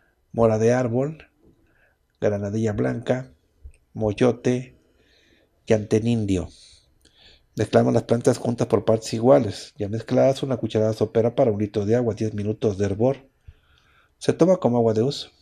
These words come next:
Acuérdense que la persona generalmente está deshidratada, entonces tenemos que utilizar como agua de uso. Bien, ahora los suplementos que vamos a elegir.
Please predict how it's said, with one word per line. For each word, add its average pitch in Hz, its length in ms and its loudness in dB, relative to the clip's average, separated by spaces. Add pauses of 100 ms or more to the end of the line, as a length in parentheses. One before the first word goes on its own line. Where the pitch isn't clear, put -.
(1900)
Acuérdense 113 420 4
que 107 100 -2
la 104 140 -4
persona 117 340 0
generalmente 110 460 -4
está 107 200 -2
deshidratada, 104 600 0
entonces 95 220 -4
tenemos 101 300 -4
que - 120 -6
utilizar 101 500 -2 (800)
como 110 200 2
agua 110 200 6
de 123 100 6
uso. 190 460 0 (1600)
Bien, 127 300 2
ahora 107 360 0
los 98 100 -8
suplementos 120 580 -4
que - 120 -2
vamos 104 360 -4
a 98 100 -2
elegir. 101 540 -4